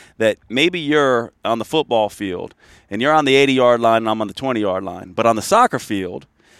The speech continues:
I'm on the ninety and you're on the ten. In other words, each of us humans has something uniquely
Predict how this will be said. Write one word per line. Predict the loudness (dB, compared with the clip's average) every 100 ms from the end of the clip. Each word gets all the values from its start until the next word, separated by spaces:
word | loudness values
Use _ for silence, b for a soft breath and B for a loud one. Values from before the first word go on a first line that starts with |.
| b b
I'm | 0 4 4 2
on | 2 2 0 -4 -12 _
the | -4
ninety | -2 0 2 0 -2 -4 -4
and | -2 -2
you're | 0 0 0
on | 0 -2 -4 -8
the |
ten. | -8 -2 -2 -2
In | -4 0
other | 2 2
words, | 0 -2 -2
each | -4 -4 -4
of | 0
us | -2 -2
humans | -4 -2 -4 -2
has | -2 -2
something | -4 -6 -6 -8
uniquely | -8 -6 -4 -4 -4 -4 -2